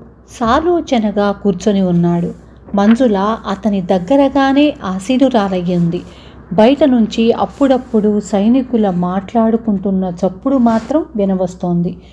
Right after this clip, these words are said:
"చూస్తే ఇదంతా ఏదో మోసంలా కనిపిస్తోంది," అన్నాడు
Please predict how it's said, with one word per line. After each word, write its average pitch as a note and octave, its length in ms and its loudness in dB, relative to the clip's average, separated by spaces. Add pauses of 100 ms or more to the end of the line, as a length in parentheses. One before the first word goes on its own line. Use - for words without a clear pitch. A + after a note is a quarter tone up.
(440)
"చూస్తే E4 400 2
ఇదంతా B3 540 0
ఏదో A3 420 4
మోసంలా A3+ 640 0
కనిపిస్తోంది," C4+ 840 -2 (440)
అన్నాడు B3+ 540 2